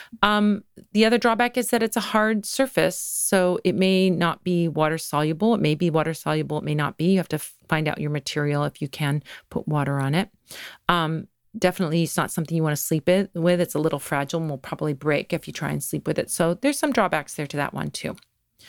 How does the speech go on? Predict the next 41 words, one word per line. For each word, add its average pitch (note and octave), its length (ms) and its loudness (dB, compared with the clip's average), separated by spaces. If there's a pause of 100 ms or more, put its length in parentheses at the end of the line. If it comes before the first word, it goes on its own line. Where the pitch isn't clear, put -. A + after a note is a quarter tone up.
(500)
Now, B3+ 140 6
carving D#4+ 680 0
a A3 440 4 (280)
doll F3+ 200 4
from G3+ 180 2
soap, B3 540 0
you G3 140 2
can A3+ 340 4 (180)
make F3 240 2
it, G3 140 2
again, G3+ 400 2
if E3 160 -6
you're F3 160 4
a E3 60 2
talented E3 640 -2
carver, D3 280 -2
you G3 200 2
can F#3 160 2
make F3 180 0
it - 220 -4
kind D3 280 0
of F3+ 120 -4
resemble G#3 420 0
the - 100 -4
person. - 600 -6 (520)
And B3+ 220 2
soap - 380 0 (180)
is G#3+ 160 2
a G#3 80 6
unique G3+ 640 4
kind F3 240 0
of E3+ 120 -2
poppet D3+ 400 -2
in F#3+ 140 6
that F#3+ 140 4
if F#3+ 160 -2
you F#3 100 2
want F3 380 0
to G3+ 260 2
diminish G#3 720 4
something - 560 -4